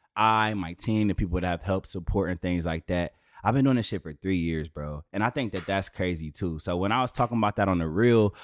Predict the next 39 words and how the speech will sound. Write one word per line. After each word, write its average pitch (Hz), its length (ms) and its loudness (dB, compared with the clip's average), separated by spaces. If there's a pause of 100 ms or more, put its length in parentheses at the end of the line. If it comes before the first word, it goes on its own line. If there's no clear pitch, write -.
(100)
about, 87 300 0
like, 90 220 -2
consistency, 104 720 -2
and 95 120 -4
sorry 120 340 2
if 104 80 -6
you 113 80 0
haven't 101 160 -2
watched 95 220 -4
the 90 60 -8
reel 90 220 -2
yet, 82 300 -2 (260)
tap 107 260 -2
into 95 260 -2
that 78 260 -6 (240)
because 82 480 -6
it 87 60 -6
will 85 120 -2
make 80 220 -6
sense 78 240 -8
then. 67 260 -12 (420)
But, 117 140 4
like, 117 180 4
in 104 80 0
the - 80 0
reel, 147 200 2
I 139 60 4
was 123 100 0
talking 104 180 -2
about 98 160 0
consistency, 117 600 -2
not 80 240 0
doubting 113 320 4
yourself, 95 580 2
and 92 120 0
really 98 200 2
trusting 113 400 -4
yourself. 80 480 -6 (340)
And 98 480 2